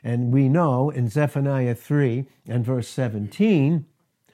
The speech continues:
it says that God is resting in his love, which means that God, being propitiated, is resting in his Son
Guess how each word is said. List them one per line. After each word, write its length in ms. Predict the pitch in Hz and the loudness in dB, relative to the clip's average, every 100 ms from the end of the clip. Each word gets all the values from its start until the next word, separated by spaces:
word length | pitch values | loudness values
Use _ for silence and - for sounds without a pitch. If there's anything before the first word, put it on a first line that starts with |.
| _ | _
it 180 | 135 135 | -2 0
says 260 | 151 143 117 | 2 0 2
that 200 | 139 110 | 0 0
God 560 | 139 175 190 170 160 | 2 4 6 6 4
is 240 | 147 139 113 | 2 0 2
resting 640 | 135 185 - - 135 139 | 4 6 4 0 0 0
in 160 | 135 131 | 0 0
his 180 | 131 | 0
love, 440 | 110 151 127 - _ _ - | 0 0 0 -4 _ _ -2
which 240 | 143 - | -2 0
means 420 | 180 269 160 151 | 0 0 0 -2
that 200 | 139 135 | -2 -4
God, 600 | 123 202 196 127 113 143 131 _ _ _ _ - | 0 0 2 0 -2 -4 -6 _ _ _ _ 2
being 300 | 175 254 214 | 6 6 4
propitiated, 960 | 185 165 220 - 170 127 107 104 151 - _ _ _ _ _ _ - - | 2 4 2 2 0 0 0 -2 -4 -6 _ _ _ _ _ _ -16 2
is 200 | 156 135 | 4 4
resting 840 | 143 190 240 - - 151 139 147 139 _ | 4 4 4 2 -2 0 0 -2 -6 _
in 200 | - 160 | 2 4
his 200 | 127 160 | 4 2
Son 560 | - - 214 165 156 | 0 -2 0 2 2